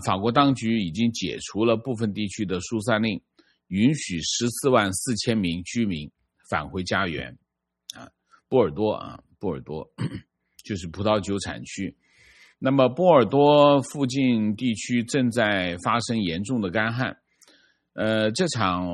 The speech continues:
发生在波尔多以西朗德地区的，波尔多以西叫朗德地区的山火，已经烧毁了四万两千公顷的松林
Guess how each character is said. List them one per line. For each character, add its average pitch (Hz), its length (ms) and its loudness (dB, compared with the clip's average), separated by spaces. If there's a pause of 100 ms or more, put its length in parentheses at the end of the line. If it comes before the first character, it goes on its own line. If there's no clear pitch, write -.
(420)
发 143 240 6
生 147 320 0
在 127 320 4
波 151 340 4
尔 98 120 4
多 131 360 4 (480)
以 95 360 -2
西 175 340 -2
朗 87 300 2
德 110 180 2
地 127 220 -2
区 131 260 -2
的， 80 420 -2 (280)
波 170 180 8
尔 110 140 8
多 147 260 6
以 92 220 0
西 156 500 -2 (340)
叫 104 220 0
朗 80 400 -2
德 101 220 0
地 131 240 -4
区 127 260 -4
的 104 140 0
山 143 320 0
火， 87 260 -10 (680)
已 95 180 -2
经 131 180 2
烧 165 240 0
毁 113 160 -2
了 87 140 -2
四 - 240 -2
万 131 180 4
两 76 220 -4
千 123 180 -2
公 123 180 0
顷 80 220 -6
的 71 540 -8
松 139 260 -2
林 80 260 -6